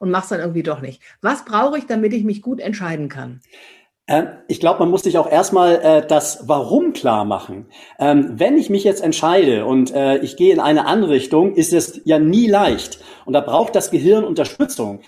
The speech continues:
Speaker 2: Das Gehirn muss wissen, warum tust du dir, ich sag mal, den Stress an? Ähm, äh, möglichst viele Gründe sollte man sich suchen, wenn ich diese Entscheidung jetzt treffe und mein,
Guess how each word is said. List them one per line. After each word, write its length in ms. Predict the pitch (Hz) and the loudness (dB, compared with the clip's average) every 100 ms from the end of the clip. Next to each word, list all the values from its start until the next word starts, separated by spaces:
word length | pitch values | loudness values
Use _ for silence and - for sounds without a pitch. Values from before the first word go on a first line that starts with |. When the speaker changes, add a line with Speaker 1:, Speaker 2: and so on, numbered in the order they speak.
| - - | -14 -6
Speaker 2:
Das 180 | 139 | -2
Gehirn 260 | 175 180 226 | 0 2 4
muss 200 | 196 190 | 2 2
wissen, 340 | 220 196 147 | -2 0 -2
warum 260 | 175 208 208 | -2 -2 -2
tust 300 | - 233 - | 0 0 0
du 60 | 196 | -2
dir, 320 | 196 214 202 | 2 2 2
ich 80 | 151 | -2
sag 120 | 185 | 0
mal, 140 | 190 | 0
den 240 | 165 190 196 | 0 0 0
Stress 340 | - 190 196 | 0 0 0
an? 380 | 226 226 127 - _ _ _ _ - | 0 -2 -2 -8 _ _ _ _ -2
Ähm, 500 | 151 160 156 151 - _ | 2 4 2 0 -4 _
äh, 160 | - 160 | -8 -6
möglichst 880 | 135 151 175 320 339 320 240 254 - | -4 -2 4 6 6 4 -2 -2 -4
viele 400 | - 254 247 240 | -2 0 2 0
Gründe 540 | 202 247 330 247 131 | -2 0 2 2 2
sollte 340 | 117 151 185 175 | 2 0 2 0
man 220 | 160 160 | 0 -2
sich 200 | 147 - | -4 -2
suchen, 520 | 254 269 135 202 143 | -2 -2 -2 -2 0
wenn 160 | - 247 | -2 -2
ich 120 | - | -2
diese 280 | 214 202 170 | -4 0 0
Entscheidung 520 | 170 - 190 202 180 | -2 0 0 0 -2
jetzt 200 | 160 - | -4 -2
treffe 340 | 220 226 156 | -4 0 0
und 200 | 160 175 | 0 0
mein, 320 | 156 156 151 | 0 2 0